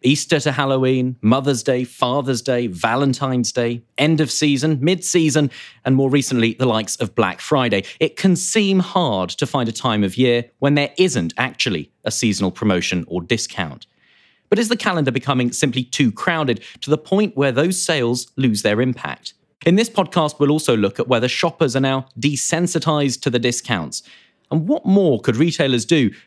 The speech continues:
to keep things fresh, exciting, and new in store? With me to discuss all of these things are Tom Phillipson from Your Studio, Mo Cremat from Scene Displays, and Simon Millington of Millington Associates.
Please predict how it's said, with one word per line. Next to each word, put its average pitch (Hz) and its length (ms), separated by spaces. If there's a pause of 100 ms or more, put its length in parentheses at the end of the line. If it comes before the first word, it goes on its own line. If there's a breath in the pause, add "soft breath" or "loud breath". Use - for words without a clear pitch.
to - 100
keep 147 220
things 135 220
fresh, - 560
exciting, 117 600
and 117 160
new 107 380
in 98 160
store? 87 460 (1040 loud breath)
With 190 160
me 175 180
to - 160
discuss 135 340
all 143 140
of 113 80
these 95 240
things 85 340
are 101 240
Tom 104 220
Phillipson 156 560
from 151 220
Your 113 260
Studio, 110 560 (320 loud breath)
Mo 110 160
Cremat 123 480
from 117 220
Scene 117 320
Displays, 98 560 (240 loud breath)
and 180 120
Simon 185 400
Millington 104 540
of 123 100
Millington 104 520
Associates. 98 640